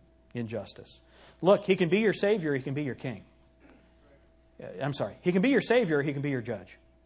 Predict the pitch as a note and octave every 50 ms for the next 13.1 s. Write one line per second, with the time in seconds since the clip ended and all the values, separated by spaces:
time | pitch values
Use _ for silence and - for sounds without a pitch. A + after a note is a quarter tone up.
0 | _ _ _ _ _ _ _ _ _ _ _ - C#3+ F3 E3+ D#3 D3 B2+ C#3 C3+
1 | C3 B2 A2+ A#2+ A2 G#2+ A2+ - - _ _ _ _ _ _ _ _ _ _ _
2 | - - _ _ D3 F3 B3 D4 C4+ A3+ B3 C#4 B3+ G3 D3+ D3+ C3 A2+ B2+ C#3
3 | D#3 A#2+ G2 - - - - _ _ _ _ _ - - - - - - - -
4 | - F3+ G3+ F3+ G3 F#3 E3 F3 F3 F3+ E3+ E3+ C#3+ F3+ F3+ - - D#3+ - D#3+
5 | D#3+ E3+ F3 E3+ E3 D#3 C3+ D#3+ D#3+ E3 E3 - D#3 E3+ E3+ F3 F3+ F3+ - -
6 | _ _ _ _ _ D#3+ D3 C3+ E3 F#3 F3+ E3+ D3+ C#3+ C#3 C#3+ D3 D#3+ F3 F3+
7 | D#3+ - C#3+ B2+ C3 D3+ D3 C3+ C#3+ D3 C#3+ D3+ D#3 D#3 D#3 E3 D#3 C#3 C3 B2
8 | C3 C#3+ D#3+ E3+ E3+ D#3 C3+ F#3 F3 C3+ C3 A#2+ - - - - - _ _ -
9 | E3 D#3 C#3+ D3 C#3 C#3 D3 E3 E3+ - G3 E3+ D#3+ D#3 B2+ G#2 F#2+ - - _
10 | _ _ _ _ _ _ _ C#3+ C3 C3+ B2+ A#2+ A#2 A2+ - C3+ C#3 D3+ - D#3+
11 | D3 - C#3+ A#2 G2+ - - - A#2 G#2+ - B2+ B2+ C3 B2+ C3 C#3+ C3 B2+ B2+
12 | C3+ A#2 A#2+ A#2 G#2+ G2 F#2+ G2 G#2 G#2 A2 G#2+ G#2+ G#2+ A2 A2 - G2+ F#2 F2+
13 | F#2